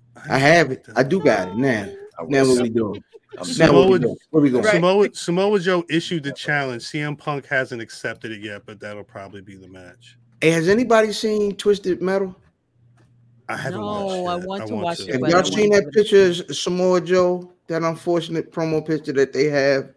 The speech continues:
Speaker 2: of Samoa Joe and,
Speaker 4: In the
Speaker 2: uh,
Speaker 4: match?
Speaker 2: Falcon up against
Speaker 3: Yeah.
Speaker 2: the, he had Falcon up against the, uh, the, uh, slot machine, and it looked like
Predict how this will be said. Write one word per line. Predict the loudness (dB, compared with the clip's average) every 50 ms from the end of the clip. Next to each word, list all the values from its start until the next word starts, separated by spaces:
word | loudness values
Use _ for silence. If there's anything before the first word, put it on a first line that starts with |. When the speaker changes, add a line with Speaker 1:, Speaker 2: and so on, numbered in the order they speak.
| _ _ _ _ _ -20 -20 _ _ _ -4
Speaker 2:
of | -4 -2
Samoa | -2 -2 0 2 4 6 8 8 6
Joe | 6 4 0 2 4 4 4 6 4 2 0 -2 -2
and, | -2 0 2 2 2 0 -2
Speaker 4:
In | -2
the | 0 0
Speaker 2:
uh, | 2
Speaker 4:
match? | 2 2 0 -2 0
Speaker 2:
Falcon | 2 2 2 2 0 0 0 0 0 0 -2 -8 -16 -20 -20 -20 -20 _ _ _
up | 4 4 4
against | 2 2 4 4 2 2 0 -4
Speaker 3:
Yeah. | -6 -6
Speaker 2:
the, | -6 -8 -4 2
he | 4 6
had | 6 6 6 6 4
Falcon | 4 4 6 6 4 4 2 -2 -2 -2 0 2
up | 2 2 2
against | 0 -2 -2 -2 -2 -2 -4 -6
the, | -6 -6 -4
uh, | -4 -2 -2 -2 -2 -4 -8 -8 -14 _ _
the, | -6 -4 -4 -4 -6
uh, | -6 -6 -4 -4 -4
slot | -6 -4 2 2 4 4 2 0
machine, | -4 -4 -4 -2 -2 -2 -2 -4
and | -4 -4 -4 -2
it | -2 -4 -4
looked | -4 -6 -4 -2
like | -2 -2 0 0 -2 -4 -6